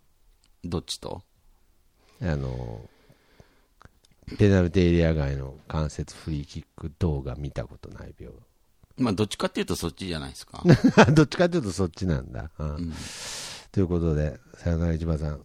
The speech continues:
Speaker 2: 今回はちょっとね、えー、本当にあの時、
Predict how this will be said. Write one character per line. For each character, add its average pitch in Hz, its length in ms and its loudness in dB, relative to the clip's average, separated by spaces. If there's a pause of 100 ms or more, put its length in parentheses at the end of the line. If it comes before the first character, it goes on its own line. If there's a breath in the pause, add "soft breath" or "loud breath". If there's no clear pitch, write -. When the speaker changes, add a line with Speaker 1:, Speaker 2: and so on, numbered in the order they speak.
Speaker 2:
今 90 180 -4
回 76 160 0
は 76 100 -2
ち 110 120 2
ょ - 20 6
っ 101 40 0
と 92 140 2
ね、 143 300 6 (160)
え 90 840 0
ー、 - 120 -20
本 277 260 8
当 269 200 8
に 262 120 8
あ 240 80 10
の 240 140 8
時、 160 640 8